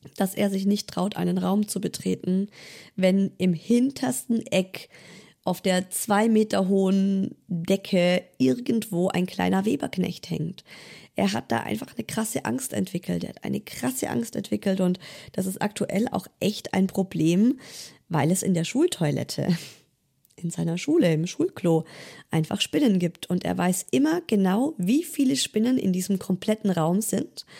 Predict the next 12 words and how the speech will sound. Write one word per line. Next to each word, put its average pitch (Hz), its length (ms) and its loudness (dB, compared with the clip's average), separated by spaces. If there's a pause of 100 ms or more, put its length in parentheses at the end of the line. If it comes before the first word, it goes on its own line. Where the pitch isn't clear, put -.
(420)
Er 196 100 -2
weiß 208 220 2
genau, 208 360 2
wo 208 200 4
die - 160 -4
sitzen. 330 580 0
Wir 208 120 0
waren 233 200 2
neulich 214 300 2
in 202 60 2
der 190 100 2
Schule 285 480 2